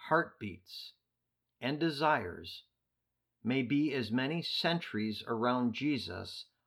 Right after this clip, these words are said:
watching over his heart and repairing for all the offenses? And in order to do this,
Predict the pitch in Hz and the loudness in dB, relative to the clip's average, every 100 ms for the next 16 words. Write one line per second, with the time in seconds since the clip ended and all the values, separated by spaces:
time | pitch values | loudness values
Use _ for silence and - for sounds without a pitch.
0 | _ - 107 117 123 - 127 120 120 107 | _ -12 0 2 2 0 -2 0 -2 0
1 | 113 101 117 - - 87 90 - _ _ | -2 0 -2 -2 -6 -6 -6 -12 _ _
2 | _ _ _ _ _ _ 104 107 107 107 | _ _ _ _ _ _ -6 -4 -2 -4
3 | - 127 98 90 87 - _ _ _ - | -2 -2 -2 -6 -12 -16 _ _ _ -12
4 | - - 101 104 104 113 117 - 90 85 | -8 0 2 2 0 0 -2 -2 -6 -6
5 | 82 - - - _ _ _ _ _ _ | -12 -12 -16 -20 _ _ _ _ _ _
6 | _ _ _ _ _ _ _ _ _ _ | _ _ _ _ _ _ _ _ _ _
7 | - 131 151 147 143 147 160 170 165 - | -4 2 4 4 4 6 6 6 4 0
8 | 156 185 147 123 123 - - | 4 4 4 0 0 -8 -16